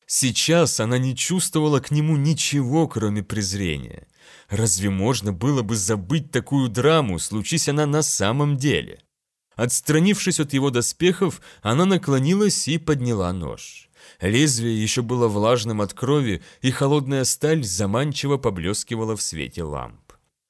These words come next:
Совершенно бессознательно Сирена подняла руку и провела лезвием по щеке.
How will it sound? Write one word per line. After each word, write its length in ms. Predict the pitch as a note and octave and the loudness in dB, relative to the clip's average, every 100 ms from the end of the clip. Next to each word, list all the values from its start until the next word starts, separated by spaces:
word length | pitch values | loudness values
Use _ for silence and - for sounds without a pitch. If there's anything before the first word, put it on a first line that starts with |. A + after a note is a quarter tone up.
| _ _ - | _ _ -6
Совершенно 760 | - D3 E3 D3 - E3+ E3+ | 0 2 4 2 2 4 4
бессознательно 1200 | D3+ B2+ C#3 - C#3 A2 A2 C3 D3+ C#3 G#2+ E2+ D2+ | 2 0 0 0 0 -2 -2 0 0 -2 -4 -4 -6
Сирена 440 | - G#2+ C3 D3 | -4 -2 -2 -2
подняла 480 | C#3 A#2+ A#2 A2+ A2 | -2 -2 -2 0 0
руку 380 | D3 E3 F3 - - - | 0 -2 -2 -4 -10 -4
и 120 | D#3+ | -2
провела 520 | - D3 B2+ B2+ C#3 | 2 2 4 4 4
лезвием 480 | B2 A2+ G2 G#2+ G#2 | 4 2 0 -2 -2
по 160 | G2 F#2+ | -4 -4
щеке. 680 | - G2+ - - A#1 - | -4 -8 -10 -14 -16 -16